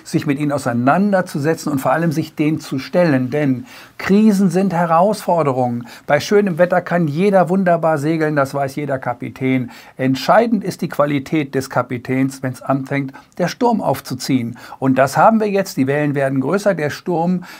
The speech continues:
äh, der zieht auf. Und wir sagen eben halt mutig voran, Gott wohlgetan.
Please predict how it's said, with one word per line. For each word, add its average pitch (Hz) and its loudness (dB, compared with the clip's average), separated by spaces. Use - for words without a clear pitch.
äh, 143 4
der 135 0
zieht 135 -2
auf. 180 2
Und 147 -4
wir 160 2
sagen 165 2
eben 156 -2
halt 143 0
mutig 220 4
voran, 170 2
Gott 139 0
wohlgetan. 180 2